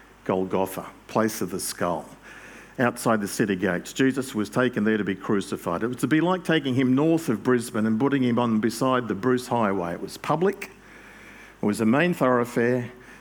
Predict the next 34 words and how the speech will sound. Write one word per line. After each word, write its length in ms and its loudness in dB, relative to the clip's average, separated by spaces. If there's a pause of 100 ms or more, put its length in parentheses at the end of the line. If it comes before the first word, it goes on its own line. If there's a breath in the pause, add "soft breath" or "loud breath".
(160 loud breath)
And 120 2
so 220 4
it 60 -2
was 160 -2
a 60 0
public 440 0
demonstration, 800 0
a 80 2
warning 440 2
to 120 0
everybody 420 4
else, 220 0
"You 140 6
rebel 340 4
against 380 2
us 220 2
and 80 0
this 120 -2
is 120 -8
what 140 0
will 100 -2
happen 320 -2
to 180 0
you." 300 0 (920)
But 80 -2
in 60 2
the 60 0
providence 440 0
of 120 -6
God, 220 -4
that's 220 -2
where 100 0
Jesus 480 -2
goes. 400 -8